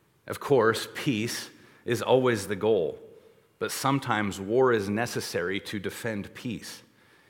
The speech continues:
And in the Old Testament, the Old Testament clearly didn't perm-, or didn't,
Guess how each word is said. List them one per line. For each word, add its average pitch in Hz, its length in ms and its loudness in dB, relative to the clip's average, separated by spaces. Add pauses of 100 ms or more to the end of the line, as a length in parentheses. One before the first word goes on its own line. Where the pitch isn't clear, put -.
(160)
And 113 100 -2
in 117 60 2
the 117 100 4
Old 127 160 2
Testament, 117 560 0 (1040)
the 101 80 0
Old 120 140 2
Testament 123 400 0
clearly 131 360 4
didn't 98 260 -4
perm-, 110 340 -4
or 92 180 2
didn't, 120 420 -2